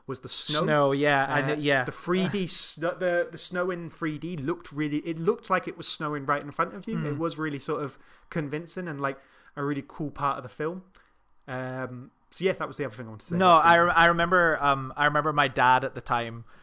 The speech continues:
Speaker 2: being, like, fixated on the snow, and he's just like, "Oh my God, it looked like it was snow at the cinema," and I'm like, "Yeah, it's crazy." <laughs> Uh, we've, we've come so
Speaker 1: Oh.
Speaker 2: far. <laughs> Let's talk tone.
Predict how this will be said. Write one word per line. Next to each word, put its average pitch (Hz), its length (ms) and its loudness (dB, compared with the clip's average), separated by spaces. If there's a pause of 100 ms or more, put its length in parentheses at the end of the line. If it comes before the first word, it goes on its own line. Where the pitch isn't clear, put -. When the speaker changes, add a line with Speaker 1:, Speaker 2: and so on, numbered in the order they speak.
(180)
Speaker 2:
being, 139 240 -2
like, 123 200 0
fixated 123 600 -6
on 120 200 -2
the 123 60 -4
snow, 123 360 -4
and 120 80 -8
he's 123 100 -10
just - 140 -8
like, 135 120 -10
"Oh 269 140 4
my - 80 -4
God, 247 160 4
it 196 60 8
looked 294 180 0
like 165 120 2
it 262 40 0
was 160 180 0
snow 311 220 8
at 269 60 10
the 190 160 4
cinema," 285 300 2
and 160 120 6
I'm 160 60 0
like, 175 180 -2
"Yeah, 302 160 2
it's 175 120 -4
crazy." 359 500 4
<laughs> 277 60 4 (920)
Uh, 170 260 6
we've, 190 220 2
we've 208 220 2
come 339 180 10
so 269 180 6
Speaker 1:
Oh. - 40 4
Speaker 2:
far. 139 420 2 (400)
<laughs> - 400 -18
Let's 196 160 0
talk 226 220 4
tone. 170 400 8